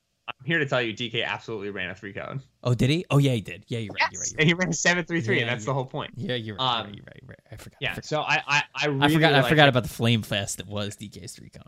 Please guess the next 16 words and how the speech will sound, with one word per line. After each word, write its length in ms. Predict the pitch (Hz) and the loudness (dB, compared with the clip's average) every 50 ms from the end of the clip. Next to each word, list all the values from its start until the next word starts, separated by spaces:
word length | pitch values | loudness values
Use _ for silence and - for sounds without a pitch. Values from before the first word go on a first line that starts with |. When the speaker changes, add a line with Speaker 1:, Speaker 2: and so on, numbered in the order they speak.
| - _ _ | -20 _ _
Speaker 2:
Yeah, 120 | - 107 | -18 -16
Speaker 1:
Yeah, 40 | 104 | -12
Speaker 2:
you're 80 | 104 104 | -12 -14
right. 60 | - - | -10 -6
Speaker 1:
and 160 | - 120 120 - | -6 -6 -6 -4
he's 240 | 156 160 165 156 147 | -2 -2 -2 -2 -2
the 140 | 143 151 | -4 -4
sort 440 | 139 147 - - 151 139 139 143 - | -4 -6 -4 -4 -2 0 0 -2 0
of 460 | - 120 123 117 110 110 104 107 - _ _ _ _ _ _ _ _ _ _ _ _ - 135 | 0 0 2 2 0 -2 -4 -8 -14 _ _ _ _ _ _ _ _ _ _ _ _ -12 -6
guy 320 | 127 139 117 110 110 117 123 | -2 0 0 2 2 0 0
that 160 | 113 117 110 | -2 -2 -2
I 80 | 110 113 | -2 -2
absolutely 560 | 76 98 110 113 113 - - 107 82 101 101 | -2 -2 -2 -4 -4 -6 -10 -8 -8 -10 -10
fall 260 | - - 101 98 101 | -8 -6 -6 -6 -6
for. 440 | - - - 110 107 107 123 131 - _ _ _ _ _ _ _ _ _ | -6 -6 -4 -4 -2 -4 -4 -6 -10 _ _ _ _ _ _ _ _ _
Um, 600 | 107 110 107 101 95 90 87 87 92 95 101 110 | 0 2 2 4 2 0 -2 -4 -6 -8 -12 -14